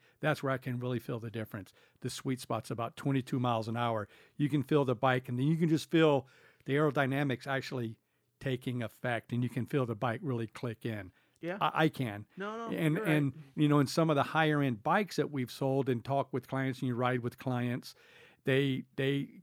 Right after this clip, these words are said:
Speaker 1: can, can all attribute it. The Madonna is one that you can really feel a difference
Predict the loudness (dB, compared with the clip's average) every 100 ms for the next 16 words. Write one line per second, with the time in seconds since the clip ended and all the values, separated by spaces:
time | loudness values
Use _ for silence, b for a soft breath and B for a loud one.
0 | -4 -4 -4 -6 -4 0 0 0 -2 -4
1 | -2 -4 -4 -4 -2 0 0 0 0 0
2 | -2 -2 -6 -2 -2 0 2 2 2 0
3 | -2 0 -2 -2 -6 -8 -14